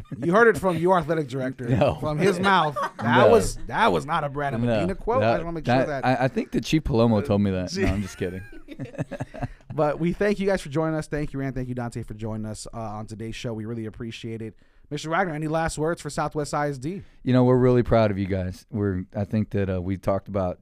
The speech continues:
Speaker 2: tennis a lot, and I think that, uh, you know, there was a s-, it was brought up about, you know, just, well, as a,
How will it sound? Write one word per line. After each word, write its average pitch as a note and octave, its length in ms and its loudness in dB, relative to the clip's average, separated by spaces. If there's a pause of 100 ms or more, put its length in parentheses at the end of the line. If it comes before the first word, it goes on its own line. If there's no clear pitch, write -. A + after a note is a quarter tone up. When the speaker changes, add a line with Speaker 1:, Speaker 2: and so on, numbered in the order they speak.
(140)
Speaker 2:
tennis G2 380 -2
a F2+ 40 -8
lot, F2 380 -4
and F#2+ 160 -6
I F#2+ 80 -4
think G#2+ 340 -6
that, G2 200 -2
uh, F2 180 -6 (560)
you A2 100 -2
know, G#2+ 200 0 (180)
there G#2+ 200 2
was G2 200 -2
a F#2 240 -2
s-, - 220 -18 (720)
it A#2 60 0
was G2+ 180 -2
brought G#2+ 340 2
up G#2 240 0
about, F#2 400 -4 (720)
you G2+ 120 -2
know, G2 180 -2
just, F#2+ 380 -8 (520)
well, A#2 280 2 (720)
as A2 240 -2
a, G2 160 -2